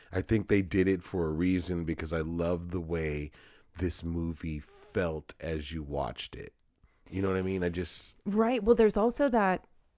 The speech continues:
Speaker 2: that thing that they do where they're putting you in, um, really luxurious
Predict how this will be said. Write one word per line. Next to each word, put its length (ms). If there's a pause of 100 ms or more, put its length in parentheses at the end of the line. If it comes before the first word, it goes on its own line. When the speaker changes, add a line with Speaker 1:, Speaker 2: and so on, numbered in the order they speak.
(140)
Speaker 2:
that 260 (420)
thing 160
that 140
they 120
do 360
where 320
they're 300
putting 420
you 320
in, 520
um, 340
really 340
luxurious 1200